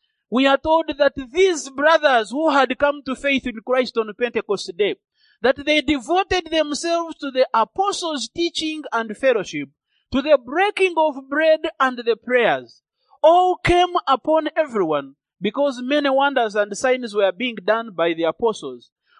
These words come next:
All who believed were together and had all things in common. They would sell their possessions and goods and distribute the proceeds to all as any had need. Day by day,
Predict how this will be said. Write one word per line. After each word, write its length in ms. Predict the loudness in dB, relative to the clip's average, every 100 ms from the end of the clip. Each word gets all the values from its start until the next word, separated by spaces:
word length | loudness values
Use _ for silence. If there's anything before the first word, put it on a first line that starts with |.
| -2
All 240 | 4 6 6
who 280 | 4 4 2
believed 500 | 0 2 0 -2 -6
were 420 | 2 6 6 2 -4
together 680 | -6 0 0 2 2 2 0 _ _ _ _
and 280 | 2 4 2
had 320 | 4 6 4 0 0
all 240 | 2 2
things 380 | 0 -2 0 -4
in 140 | -4 -2
common. 360 | -2 -2 -4 -6 _ _ _ _ _
They 120 | 2
would 280 | 4 0 -8
sell 320 | -2 2 2
their 200 | 4 2
possessions 680 | 2 0 0 0 0 -2 0
and 260 | -2 -2 -4
goods 320 | -4 -4 -4
and 200 | -4 -4
distribute 580 | -8 -8 -8 -4 -4 -2
the 120 | -4
proceeds 600 | -2 -4 -4 -8 -10 -10
to 80 | -8
all 360 | -2 0 2 -2 -6 -2
as 280 | 0 0 -2 -4
any 220 | -2 0
had 320 | 0 2 0 0
need. 520 | -6 -4 -4 -8 -18 _ _ _ _
Day 320 | 2 4 4
by 300 | 4 2 2
day, 380 | 2 2 2 0